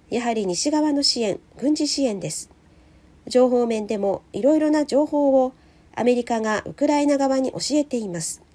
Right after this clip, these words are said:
また、今回のウクライナの越境攻撃も含めて、今は電子戦が非常に重要です。ドローンを使ったり、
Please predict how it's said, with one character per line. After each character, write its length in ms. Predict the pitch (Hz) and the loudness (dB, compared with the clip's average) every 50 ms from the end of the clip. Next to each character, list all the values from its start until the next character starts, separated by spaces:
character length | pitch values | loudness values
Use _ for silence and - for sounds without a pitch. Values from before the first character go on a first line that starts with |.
| _ _ _ _ _ _ _ _ _ _ _ _ - | _ _ _ _ _ _ _ _ _ _ _ _ -6
ま 120 | - 233 | -6 -4
た、 280 | 226 - 226 220 - - - | -2 0 0 0 -2 -2 0
今 160 | - 269 262 | 2 2 2
回 240 | - - 240 214 202 | 2 0 -2 -2 0
の 160 | 196 196 185 | 0 2 2
ウ 40 | 180 | 2
ク 120 | - 277 | 2 2
ラ 120 | 302 320 311 | 2 2 2
イ 60 | 294 | 2
ナ 140 | 277 269 247 | 2 0 0
の 140 | 254 254 - | 0 0 0
越 80 | - 180 | -2 -4
境 220 | - - 320 320 | -2 0 0 0
攻 200 | 311 - 311 311 | 2 2 2 2
撃 240 | 269 277 262 - 254 | 2 0 -2 -4 -4
も 100 | 240 226 | -6 -6
含 240 | 214 - - 277 269 | -8 -6 -2 0 0
め 80 | 254 226 | 0 0
て、 300 | - - 202 196 190 - _ _ - _ _ _ _ _ _ - | -2 -2 -2 -2 -2 -4 _ _ -20 _ _ _ _ _ _ -6
今 260 | - 233 233 220 208 | -4 -2 -2 0 0
は 180 | 190 196 190 - - | 0 -2 -2 -4 -2
電 160 | - 247 285 285 | 2 2 2 2
子 140 | - 285 | 2 -2
戦 240 | 269 - 285 262 254 | -2 0 0 0 2
が 80 | 254 254 | 0 -2
非 160 | 240 - 170 | -4 -6 -6
常 240 | - 269 311 311 294 | -2 0 2 2 2
に 160 | 294 294 - | 0 -2 -4
重 220 | - - 233 269 254 | -4 -4 -2 -2 -2
要 180 | 233 220 202 | -2 -4 -6
で 140 | 180 - 170 | -6 -6 -6
す。 160 | - - - - - _ _ _ _ - _ _ _ _ - _ _ _ - | -6 -8 -12 -14 -20 _ _ _ _ -20 _ _ _ _ -20 _ _ _ -8
ド 160 | - 233 240 247 | -2 2 4 4
ロ 140 | 254 247 | 4 4
ー 20 | 233 | 4
ン 40 | 233 | 2
を 80 | 226 220 | 0 -2
使 180 | - - - | -4 -4 -4
っ 80 | 294 302 | -4 -2
た 160 | - 302 277 | 0 0 0
り、 240 | 233 233 226 220 | 0 0 -2 -6